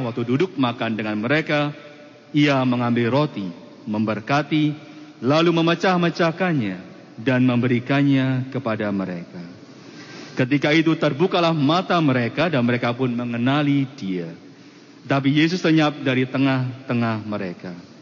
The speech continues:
Kata mereka satu sama lain, "Bukankah hati kita berkobar-kobar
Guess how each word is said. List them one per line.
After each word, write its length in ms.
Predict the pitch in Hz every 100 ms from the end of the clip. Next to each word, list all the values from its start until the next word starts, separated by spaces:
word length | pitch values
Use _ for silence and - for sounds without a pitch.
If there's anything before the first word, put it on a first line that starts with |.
| - - - - -
Kata 240 | - 135 127
mereka 400 | 135 147 143 135
satu 400 | - 165 165 160
sama 320 | - 143 127
lain, 400 | 123 127 165 180
"Bukankah 560 | 120 117 120 110 123 110
hati 400 | 147 202 202 160
kita 400 | 127 113 143 185
berkobar-kobar 1040 | 123 113 117 107 110 107 165 147 107